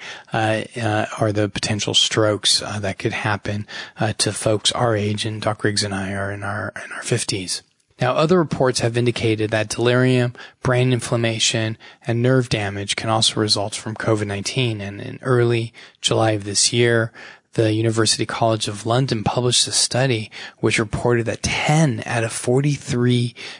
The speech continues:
covid nineteen patients had temporary brain dysfunction and delirium. Twelve had brain inflammation, and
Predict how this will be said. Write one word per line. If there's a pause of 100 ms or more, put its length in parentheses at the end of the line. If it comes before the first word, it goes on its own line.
(120)
covid
nineteen
patients
had
temporary
brain
dysfunction
and
delirium. (460)
Twelve
had
brain
inflammation,
and